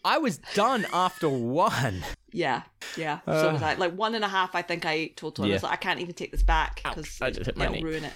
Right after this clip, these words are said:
Speaker 1: Uh, I took mine back and I put 'em in the fridge. You should have let me take yours back, and, oh well, your loss. Man,
Speaker 2: No,
Speaker 1: I
Speaker 2: I think I, I'm, I think if I'd eaten it
Speaker 1: Oh,
Speaker 2: later
Speaker 1: okay.
Speaker 2: on, it might have,
Speaker 1: Yep.
Speaker 2: you know, that was the thinking behind that.
Speaker 1: But when we were sitting there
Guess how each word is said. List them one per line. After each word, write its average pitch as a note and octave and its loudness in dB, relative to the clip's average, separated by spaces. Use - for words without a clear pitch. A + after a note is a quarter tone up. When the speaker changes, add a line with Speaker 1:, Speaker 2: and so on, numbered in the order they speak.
Speaker 1:
Uh, C3 4
I F#3+ 4
took D#4+ -4
mine F#3 4
back F3+ 2
and D3+ 4
I C3 4
put D#3+ -2
'em D3+ 0
in D#3+ 0
the D#3 0
fridge. - -2
You D3 -2
should D3 0
have D#3 0
let D3+ 0
me D3+ 2
take D3 -2
yours D#3+ 2
back, D3 -2
and, C#3+ -2
oh C3 2
well, A#2 0
your G#2 0
loss. B2 -2
Man, F#2+ 0
Speaker 2:
No, A#3+ 4
Speaker 1:
I F3+ 4
Speaker 2:
I - -2
think B3 -2
I, A3 0
I'm, A3 -2
I G#3+ -2
think A#3 -4
if - -6
I'd G#3 2
eaten G#3+ 0
it F3+ 2
Speaker 1:
Oh, - 4
Speaker 2:
later F#3+ 2
Speaker 1:
okay. F#3 2
Speaker 2:
on, F3+ 2
it D#3+ -4
might F3+ 2
have, D3+ -4
Speaker 1:
Yep. E3 2
Speaker 2:
you F3+ 2
know, E3 0
that F3 2
was F3 -8
the F3 -2
thinking E3 -8
behind E3 -12
that. D3+ -8
Speaker 1:
But - -4
when - 2
we A#3 4
were A#3+ 2
sitting C#3 2
there D2+ -4